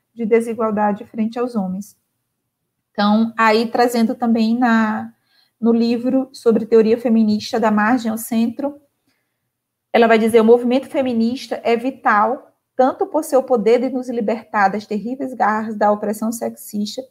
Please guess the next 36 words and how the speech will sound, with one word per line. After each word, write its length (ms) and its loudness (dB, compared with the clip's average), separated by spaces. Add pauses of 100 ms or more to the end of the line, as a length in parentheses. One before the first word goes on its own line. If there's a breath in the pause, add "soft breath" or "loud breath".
quanto 240 0
por 160 -2
seu 200 0
potencial 640 2
pra 200 -4
radicalizar 1080 0 (240 loud breath)
e 80 -2
renovar 800 2
outras 400 2
lutas 360 -2
de 80 -8
libertação." 1000 0 (420)
Então, 580 -2 (340 loud breath)
de 120 -4
maneira 500 4
geral, 640 2
a 100 4
luta 480 -2
de 120 -6
nós 240 0
mulheres 420 -2
está 300 2
atrelado 640 2
a 40 2
outras 440 -4
lutas, 520 -8
né? 260 -8 (400)
É, 600 0
se 120 -8
a 60 0
gente 300 -2
pegar, 580 0
por 140 0
exemplo, 420 0
no 160 -4
Brasil, 720 -4